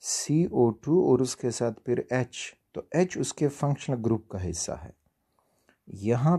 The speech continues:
पे H नहीं है, just सीओ टू, यानी सीओओ ये उसके फंक्शनल ग्रुप का हिस्सा है। The next one, carbon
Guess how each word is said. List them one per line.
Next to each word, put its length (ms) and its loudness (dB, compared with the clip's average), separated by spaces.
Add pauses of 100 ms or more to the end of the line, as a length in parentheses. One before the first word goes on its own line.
पे 200 0
H 260 -2
नहीं 360 6
है, 160 0
just 220 -2
सीओ 720 0 (180)
टू, 180 -2 (500)
यानी 200 2
सीओओ 920 4 (200)
ये 120 6
उसके 280 -4
फंक्शनल 480 -8
ग्रुप 260 -12
का 100 -10
हिस्सा 300 -8
है। 160 -16 (2500)
The 140 4
next 400 0
one, 140 -14 (4000)
carbon 560 6